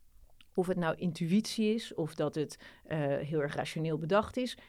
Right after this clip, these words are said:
en of een keuze uiteindelijk ook bepaald wordt door je omgeving, dat maakt niet uit,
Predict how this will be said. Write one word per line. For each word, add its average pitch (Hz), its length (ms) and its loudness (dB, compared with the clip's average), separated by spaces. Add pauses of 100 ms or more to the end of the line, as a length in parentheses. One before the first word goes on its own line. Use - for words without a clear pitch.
(120)
en - 220 -6
of 349 200 2
een 240 120 6
keuze 233 340 4
uiteindelijk 185 480 2
ook 175 140 0
bepaald 208 380 2
wordt 175 140 -2
door 165 140 2
je 156 60 0
omgeving, 185 400 4
dat 185 120 2
maakt 214 220 6
niet 190 200 4
uit, 220 520 2